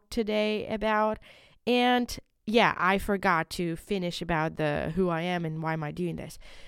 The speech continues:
So I, I say, and I, I say that I am a passionate writer, but also I do other things as well.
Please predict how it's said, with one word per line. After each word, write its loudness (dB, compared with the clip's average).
So 8
I, 4
I 2
say, 2
and 0
I, 2
I -2
say 0
that -2
I 0
am -2
a -4
passionate -2
writer, -2
but -2
also 0
I 0
do -2
other 0
things -8
as -18
well. -18